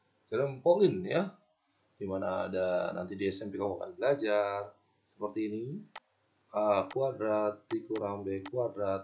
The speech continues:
itu sama dengan A ditambah B, lalu kita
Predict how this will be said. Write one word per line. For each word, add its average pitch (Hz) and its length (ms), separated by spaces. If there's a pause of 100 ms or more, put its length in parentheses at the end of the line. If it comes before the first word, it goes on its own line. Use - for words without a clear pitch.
itu 92 160
sama 87 380
dengan 90 420 (800)
A 110 540 (680)
ditambah 92 560
B, 101 100 (800)
lalu 95 560
kita 92 320